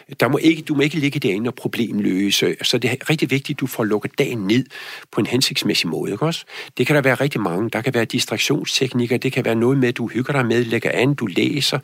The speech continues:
lytter til en god musik, sudoku, kryds og tværs, en god snak med partneren, en tur med hunden, et dejligt varmt bad.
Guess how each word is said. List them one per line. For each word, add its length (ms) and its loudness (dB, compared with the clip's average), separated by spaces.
lytter 220 2
til 140 -2
en 60 -4
god 160 0
musik, 460 -2
sudoku, 540 -2
kryds 320 -2
og 60 -4
tværs, 420 2
en 60 -8
god 200 -2
snak 320 -4
med 100 -4
partneren, 540 -2
en 140 0
tur 240 2
med 120 0
hunden, 480 0
et 180 -6
dejligt 340 -4
varmt 280 -2
bad. 220 2